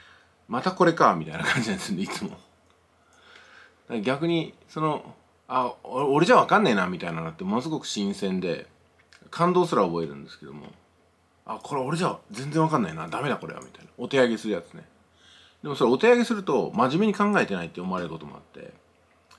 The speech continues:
本当に、なんだろうね、あの、大抵のことには即答しちゃうんで、今度ギャップなんですよね、きっとね。まさにこれ人間味がないというか。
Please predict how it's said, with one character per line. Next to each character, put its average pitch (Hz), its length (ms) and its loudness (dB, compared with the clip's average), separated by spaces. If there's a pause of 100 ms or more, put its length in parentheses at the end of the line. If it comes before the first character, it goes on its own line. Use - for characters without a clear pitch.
(320)
本 202 200 4
当 208 100 4
に、 175 500 0
な 156 160 0
ん 120 40 2
だ 92 80 -2
ろ 67 100 -10
う - 20 -12
ね、 78 160 -14 (460)
あ - 100 -16
の、 78 240 -12 (340)
大 175 160 0
抵 190 100 4
の 190 120 6
こ 185 80 -2
と 165 60 -4
に 123 60 2
は 95 60 0
即 - 220 -8
答 120 160 0
し - 80 -8
ち - 40 0
ゃ 120 40 2
う 92 80 0
ん 85 40 -6
で、 80 60 -10
今 139 120 -4
度 98 80 -4
ギ 107 100 -2
ャ - 20 -2
ッ - 40 -8
プ - 100 -6
な 170 80 0
ん - 40 0
で - 40 -12
す - 40 -16
よ 90 60 -10
ね、 90 100 -14
き - 80 -20
っ - 60 -20
と - 100 -18
ね。 - 80 -18 (580)
ま 147 160 0
さ 160 120 2
に 95 80 0
こ 95 100 -4
れ 95 60 -2
人 107 200 2
間 107 120 4
味 104 100 2
が 101 100 0
な 95 100 0
い 80 60 -6
と - 100 -18
い - 40 -12
う - 60 -12
か。 - 280 -8